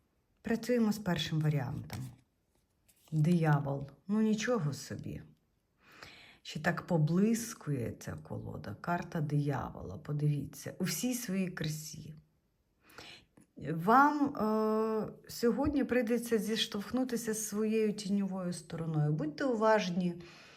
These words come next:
до простору. Якщо хтось вас,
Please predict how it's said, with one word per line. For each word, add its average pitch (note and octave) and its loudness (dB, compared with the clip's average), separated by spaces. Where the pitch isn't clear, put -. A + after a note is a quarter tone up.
до F#3+ -2
простору. C3+ -4
Якщо A3+ -4
хтось C4+ -6
вас, F#3 -2